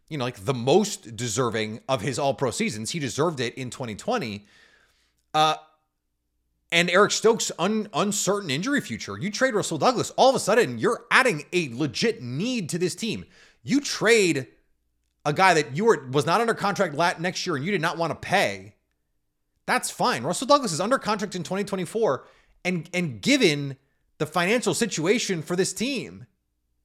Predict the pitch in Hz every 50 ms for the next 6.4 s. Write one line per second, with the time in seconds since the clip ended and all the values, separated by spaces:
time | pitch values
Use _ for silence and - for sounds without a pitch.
0 | _ _ _ _ _ _ _ _ _ _ _ _ _ _ _ _ _ _ _ _
1 | _ _ _ _ _ _ - 113 107 185 254 294 302 247 - - 269 254 240 226
2 | 214 170 - _ _ _ _ _ _ _ _ _ _ _ - - 233 277 - -
3 | - - 226 202 147 160 185 233 247 214 175 185 196 160 190 175 160 - 233 247
4 | - - 180 156 - - 165 147 139 190 247 262 - - 170 165 151 175 185 185
5 | - - - 226 247 254 - - 175 156 143 147 202 269 269 - - - 175 185
6 | 277 311 294 277 185 117 95 92